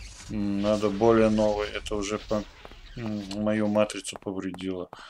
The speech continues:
Ой-ой-ой-ой-ой. Так вот, э, придётся как-то жить с этим и пытаться идти в Гуану, э, чтобы сделать новый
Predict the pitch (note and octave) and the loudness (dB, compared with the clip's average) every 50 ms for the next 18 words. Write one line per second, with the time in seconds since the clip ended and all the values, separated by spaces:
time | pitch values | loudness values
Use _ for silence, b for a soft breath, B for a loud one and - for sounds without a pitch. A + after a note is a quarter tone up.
0 | B B B B B B B B B B B _ - - _ _ _ - - A#2 | B B B B B B B B B B B _ -20 -20 _ _ _ -14 -10 -8
1 | A2+ G#2+ G#2 G#2 G2 G2 A2 A#2 A#2+ A2 G2+ G2 G2 G2+ G2+ G2+ G2+ G2 F#2 - | -6 -4 -2 -2 -2 -2 -2 -2 -2 0 0 0 0 0 0 0 -2 -2 -4 -4
2 | F#2+ - - - - - _ _ G#2+ G#2+ G#2 G#2 G2+ _ _ - - - - A2+ | -8 -10 -12 -16 -18 -18 _ _ -10 -8 -6 -6 -8 _ _ -16 -14 -12 -8 -6
3 | G#2+ G#2 G#2 G#2 G#2 G2+ G#2 G2 - _ - A2 G2+ G2+ A2 A#2 A#2 - - - | -6 -4 -4 -4 -4 -4 -6 -8 -10 _ -12 -12 -8 -4 -4 -4 -4 -4 -6 -4
4 | A#2 A#2 A2+ A2 G#2+ G#2 G2+ G2+ G#2 - - B2+ - - - A2 G2 - - - | -2 -2 0 0 -2 -4 -6 -6 -8 -10 -10 -14 -12 -8 -6 -6 -6 -8 -8 -8
5 | G#2+ G2 F#2+ - D2+ - - - - E3 D#3+ D3 - - D#3 D3+ D3 C#3+ C3+ B2+ | -6 -4 -4 -4 -6 -6 -8 -6 -6 -6 -6 -8 -8 -8 -6 -6 -6 -6 -8 -10
6 | B2 B2 C3 C3 - - A#2 - B2+ B2 A#2 - - A#2+ A2+ - - - A#2+ A2+ | -10 -10 -12 -14 -14 -16 -12 -8 -6 -6 -6 -8 -10 -12 -12 -12 -12 -12 -12 -10
7 | A2 G2+ G2 G2 G2+ G#2+ G2 G2 G2 G#2+ A#2 F3 F#3 C#3+ C#3 C3+ C3 - B B | -10 -12 -12 -12 -8 -4 -2 0 2 2 2 2 0 0 -2 -4 -6 -8 B B
8 | B B B B B B B B B B B B B B _ - B2 B2 A#2 A#2 | B B B B B B B B B B B B B B _ -12 -10 -8 -6 -6
9 | A2 G#2+ - - A#2 A2 G#2+ G2+ G2+ G2+ A#2 B2 B2 A#2+ A#2 A2+ - - - - | -4 -4 -4 -4 -4 -4 -4 -4 -4 -4 -2 -2 -2 -2 -2 -4 -6 -8 -10 -10
10 | - A2+ A2 A2+ A2+ A2+ A2+ A2+ A2+ A2 G#2+ G#2+ G#2+ A2 | -8 -6 -4 -2 -2 -2 0 0 0 0 -2 -2 -4 -6